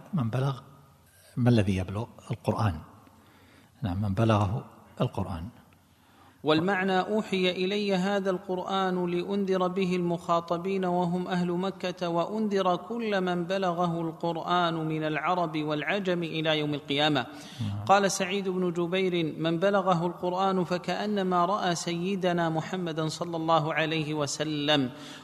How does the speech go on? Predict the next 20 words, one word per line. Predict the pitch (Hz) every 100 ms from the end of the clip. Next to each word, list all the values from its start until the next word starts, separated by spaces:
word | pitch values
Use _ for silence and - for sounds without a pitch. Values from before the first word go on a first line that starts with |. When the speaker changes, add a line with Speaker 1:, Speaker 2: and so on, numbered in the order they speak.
| -
Speaker 2:
وقيل | 143 143 165 170 165 101
Speaker 1:
نعم، | 95 110 -
نعم. | 123 104
Speaker 2:
المعنى | 160 170 190 180 185
Speaker 1:
هذا | 156
الأثر، | 107 107 - - 113 101 - - - - - - _ _ -
آه، | 117 101 95 92 92 - - - _ _ _ _ -
هذا | 147 143
الأثر | 120 127 - 131
عن | 117 107 104 - -
محمد | - 151 104 95 - -
بن | 120 107
كعب | - 95 92 - - - - _ _ -
القرظي | 151 113 143 110 90 104 - - - - -
عند | 113
ابن | 101 98
جرير | 95 107 107 104 - - - - - - -
وابن | - 101 98 101 110 - - 123 110
أبي | 101 98
حاتم | - 104 98 - 101